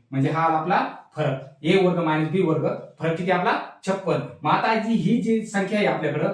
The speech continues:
या ए वर्ग मायनस बी वर्ग, यालाच आपण, याच ज-, सूत्र जे आपलं, याला विस्तारित स्वरूपात मांडू शकतो. म्हणजे याला जर मांडायचं झालं आपल्याला, ए मायनस बी, म्हणजे एका कंसात घेऊन कंसाचा वर्ग केला तरी काय झालं? ए वर्ग मायनस बी वर्ग होतं. म्हणजे ए मायनस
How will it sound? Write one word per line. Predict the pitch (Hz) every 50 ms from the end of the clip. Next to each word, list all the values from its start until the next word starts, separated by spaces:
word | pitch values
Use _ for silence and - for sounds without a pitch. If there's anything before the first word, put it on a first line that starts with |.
| - - - - -
या | 147 175 175 175 - - 165
ए | 175 220 214 202
वर्ग | 208 202 202 220
मायनस | 226 196 170 170 185 214 220 - -
बी | 233 233 247
वर्ग, | 226 208 185 - 139 135 139 - - - - - -
यालाच | 131 151 165 185 233 240 - - - -
आपण, | 180 185 180 185 175 160 156 160 160 160 - - 151
याच | 160 202 220 220 - - - - - - - - - 151
ज-, | 170 170 170 170 170 - - -
सूत्र | 180 175 175 226 214
जे | 202 208 190
आपलं, | 151 135 - 135 - 139 - - - - 151
याला | 170 175 165
विस्तारित | 160 156 - - - 214 233 220
स्वरूपात | - 220 202 202 202 202
मांडू | 196 190 185 175
शकतो. | 180 170 - - 143 143 156 - - _
म्हणजे | 139 139 147 180
याला | 185 180 180
जर | 196 190
मांडायचं | 185 185 - 180 196 196
झालं | 175 170 175
आपल्याला, | 170 170 - 156 139 139 139 139 - - - -
ए | 170 196 208 214
मायनस | 185 170 160 160 170 180 175 170 -
बी, | - 185 180 - - - - - -
म्हणजे | 135 147 165
एका | 180 185
कंसात | 180 180 175 180 190 175
घेऊन | 160 170 175 170
कंसाचा | - 175 170 175 180 175 180
वर्ग | 170 175 170 175 180
केला | 180 180 170 170 -
तरी | 185 180
काय | 180 180 180
झालं? | 170 170 190 202 202 - - - -
ए | 151
वर्ग | 175 175 180 170 170
मायनस | 165 165 170 185 233 254 254 - - - _ _
बी | 135 139 208 226
वर्ग | 214 202 185 170
होतं. | 151 151 131 - 175 190 196 - - -
म्हणजे | - 139 143 175 180
ए | 170 165 185 202 202
मायनस | 202 - 185 185 180